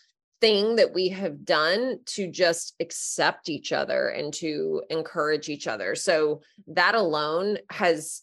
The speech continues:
has been utterly life-changing for our relationship. And it's, you know,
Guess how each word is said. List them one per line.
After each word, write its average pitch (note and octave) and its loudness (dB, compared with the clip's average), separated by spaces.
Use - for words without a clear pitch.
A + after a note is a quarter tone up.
has F#3 -4
been D3+ 0
utterly D#3+ 4
life-changing D#3 0
for - -4
our D#3 2
relationship. D3 -2
And D#3 -4
it's, - -2
you F3 -4
know, B2+ -4